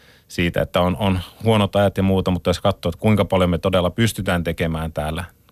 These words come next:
kuitenkin mon-, hyvin monipuolisia töitä, kouluttaa monenlaisia ihmisiä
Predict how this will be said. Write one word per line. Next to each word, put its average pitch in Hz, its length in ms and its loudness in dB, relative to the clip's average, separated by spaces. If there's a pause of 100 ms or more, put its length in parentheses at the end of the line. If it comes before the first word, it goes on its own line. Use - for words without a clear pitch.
(120)
kuitenkin 85 480 0
mon-, 92 280 0
hyvin 107 220 2
monipuolisia 85 680 0
töitä, 82 360 -4 (100)
kouluttaa 92 420 0
monenlaisia 85 520 0
ihmisiä 82 460 -4